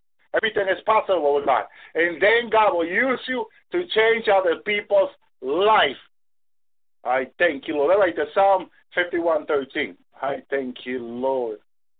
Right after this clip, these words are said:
Oh, God is so awesome. His word is so awesome. Genesis eight twenty-one. "And the Lord smelled the sweet savor. And the Lord said in his heart, "I will not again curse the ground anymore for men's sake. For the imagination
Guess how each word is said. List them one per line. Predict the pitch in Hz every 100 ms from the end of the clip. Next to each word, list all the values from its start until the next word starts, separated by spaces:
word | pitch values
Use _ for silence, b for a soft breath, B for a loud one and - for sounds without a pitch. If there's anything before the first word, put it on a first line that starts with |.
| b b b b -
Oh, | 127 143
God | 120 123
is | 117
so | - 123
awesome. | 123 120 113
His | 113
word | 120 120
is | 110 -
so | 120
awesome. | 117 175 - - _ _ _ _ _ _ _ _ _ _ b b -
Genesis | 208 220 185 - - -
eight | 180 190 185
twenty-one. | 185 196 202 165 - _ b b b -
"And | 240 262
the |
Lord | 220 277 311 294
smelled | 214 285 277
the | 240 -
sweet | 277 262 -
savor. | 247 208 151 104 - _
And | 226 269
the |
Lord | 240 247 302 294 -
said | 285
in | 262 240
his | 247
heart, | - 247 208 147 - _ B B B
"I | 233 277
will | 254 226
not | 269 294 269
again | 247 269 269 254
curse | 262 262 208
the | 220
ground | 220 262 254 233
anymore | 262 269 247 220 196 - _ _
for | 220 214
men's | 226 233 220 -
sake. | 214 156 - _ _ _
For | 233 254
the | 220 220
imagination | 226 262 269 240 262 277 247